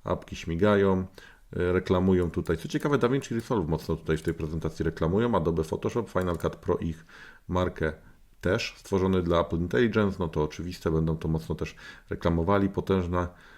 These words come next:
możliwości z potężną ochroną prywatności. Tutaj można porównać sobie do swojego obecnego, może nie róbmy tego, bo to nuda, można sobie porównać do poprzednich modeli.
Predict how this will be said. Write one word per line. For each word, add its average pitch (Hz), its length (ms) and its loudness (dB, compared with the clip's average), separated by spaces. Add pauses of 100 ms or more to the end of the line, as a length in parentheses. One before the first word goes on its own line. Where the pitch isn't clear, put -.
(180)
możliwości 87 520 -2
z - 20 -12
potężną 87 380 -4
ochroną 80 400 -2 (420)
prywatności. 107 760 0 (220)
Tutaj 107 240 4
można 101 240 4
porównać 101 420 4
sobie 95 160 2
do 87 80 2
swojego 92 360 2
obecnego, 92 460 0
może 113 160 2
nie 117 120 4
róbmy 104 260 4
tego, 104 340 6
bo 95 100 2
to 92 120 0
nuda, 92 320 4 (360)
można 95 180 0
sobie 90 340 4
porównać 92 440 4
do 82 100 -2
poprzednich 85 380 -2
modeli. 98 500 4